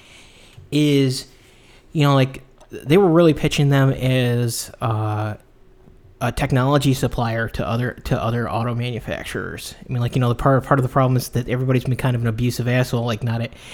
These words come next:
like, even though he made all the patents frickin' public property and stuff like that, so they, here's the implementation details and 'cause, like, the, the, the, the Tesla electric powertrain is still the best implement-, like, w-,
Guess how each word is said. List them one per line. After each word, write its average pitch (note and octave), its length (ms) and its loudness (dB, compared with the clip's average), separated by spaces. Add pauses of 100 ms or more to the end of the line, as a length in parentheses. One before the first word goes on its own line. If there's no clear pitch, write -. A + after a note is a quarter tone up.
(160)
like, C3+ 160 -4
even D#3 140 6
though D3+ 60 8
he D3 60 6
made D3 180 6
all C#3+ 100 6
the C#3 80 2
patents C#3 420 0
frickin' C3 760 -2 (120)
public C3+ 520 -2 (480)
property C3+ 460 4
and C3 120 2
stuff C3 280 -4
like C3+ 160 0
that, B2+ 200 -2
so C3 120 -8
they, A#2+ 120 -2
here's C3 260 0
the B2 180 -4
implementation B2+ 760 -4
details A#2+ 560 -4
and G2+ 180 -8 (1080)
'cause, C#3 160 2
like, C3+ 180 4
the, C#3 140 2
the, C3+ 180 4
the, C#3 220 4
the C#3+ 180 2
Tesla F3 320 4
electric D3 340 2
powertrain C3+ 540 2
is A2+ 100 -2
still B2 280 -2
the A#2+ 80 -2
best - 540 -6 (580)
implement-, B2 500 -2
like, B2+ 300 0
w-, C3+ 240 -4